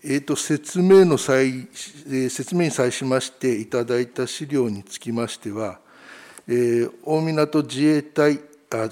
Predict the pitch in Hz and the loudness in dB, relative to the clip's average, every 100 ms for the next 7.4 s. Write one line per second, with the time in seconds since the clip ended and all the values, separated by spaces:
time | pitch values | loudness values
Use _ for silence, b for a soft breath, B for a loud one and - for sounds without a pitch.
0 | - - 131 107 101 98 - 151 156 147 | -8 -10 -6 -6 -8 -12 -2 0 0 2
1 | 151 131 139 147 143 139 139 147 143 147 | 0 0 0 0 2 0 0 0 -2 -2
2 | 147 143 147 - - 131 113 104 101 135 | -4 -4 -6 -6 -6 -4 -4 -8 -8 -4
3 | 123 143 143 110 120 123 123 123 120 101 | -2 -2 -4 -2 0 2 2 2 -2 -4
4 | 113 127 139 127 107 107 131 147 - b | -4 0 0 -2 -4 -2 -2 -2 -4 b
5 | b b b b 110 110 107 - 151 147 | b b b b -8 -6 -6 -4 -4 -4
6 | 143 - 160 147 127 117 104 92 - - | -6 -4 2 2 2 -2 -6 -10 -12 -8
7 | 135 117 - 92 | -6 -6 -8 -10